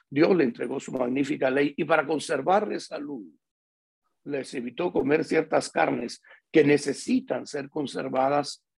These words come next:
en, en lugares muy fríos, de lo contrario, se va a dañar el organismo. Pero venido Jesús, dice el Evangelio de Marcos,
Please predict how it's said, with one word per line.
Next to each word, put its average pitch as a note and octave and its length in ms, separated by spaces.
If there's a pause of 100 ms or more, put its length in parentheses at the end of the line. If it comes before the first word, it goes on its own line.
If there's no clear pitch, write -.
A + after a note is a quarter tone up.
(180)
en, B2+ 800
en B2 300
lugares C3 360
muy D#3 220
fríos, G3 460
de C3+ 80
lo C#3+ 80
contrario, D#3+ 560 (680)
se - 220
va B2 160
a C3 140
dañar D3 340
el G#2+ 80
organismo. - 680 (720)
Pero B2+ 240
venido D3+ 400
Jesús, C#3+ 640
dice B2+ 340
el C3 140
Evangelio C3 400
de C#3 100
Marcos, B2+ 640